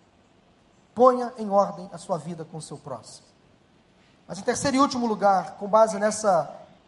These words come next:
nesse exemplo vivido pelo rei Ezequias, ponha em ordem a sua vida com Deus.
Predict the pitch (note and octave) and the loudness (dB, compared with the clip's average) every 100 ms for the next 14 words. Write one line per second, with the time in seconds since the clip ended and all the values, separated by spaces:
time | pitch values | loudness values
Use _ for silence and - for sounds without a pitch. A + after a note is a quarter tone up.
0 | _ F#3 G3 G#3 D#3+ B3 B3 F#3+ E3+ E3 | _ -6 -4 -2 2 2 2 -2 -6 -4
1 | A#3 G3 G3 F#3 F#3 G#3 F3+ F3+ A3 G3+ | -4 -4 -6 -4 -2 -2 -2 -8 -10 -10
2 | - - - _ _ _ _ _ _ _ | -12 -18 -20 _ _ _ _ _ _ _
3 | _ C4 C4+ A3 A3+ G3 E3+ D#3+ E3 C4 | _ 6 6 4 4 4 -2 -10 -2 -2
4 | F#3+ A3 A3 B3 E3+ C#3 | -2 -6 -8 -10 -10 -12